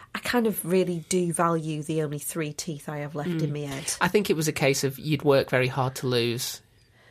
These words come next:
Speaker 2: You know, you're playing
Speaker 1: Yeah.
Speaker 2: poker and you're on a straight, so you fold. Just, uh,
Speaker 1: Mm-hmm.
Speaker 2: mm,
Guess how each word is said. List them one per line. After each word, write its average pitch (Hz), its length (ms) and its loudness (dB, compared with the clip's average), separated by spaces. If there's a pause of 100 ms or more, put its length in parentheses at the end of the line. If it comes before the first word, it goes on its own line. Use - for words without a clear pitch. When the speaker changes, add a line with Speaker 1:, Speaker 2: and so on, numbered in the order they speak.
(340)
Speaker 2:
You 156 80 4
know, 131 140 4
you're 123 160 2
playing 139 240 6
Speaker 1:
Yeah. 131 160 4
Speaker 2:
poker 139 360 4
and 123 80 4
you're 135 140 6
on 123 120 6
a 123 40 2
straight, 123 580 4
so - 140 0
you 120 400 4
fold. 120 640 2
Just, - 280 -6
uh, 165 180 0
Speaker 1:
Mm-hmm. 170 160 0 (220)
Speaker 2:
mm, - 20 -2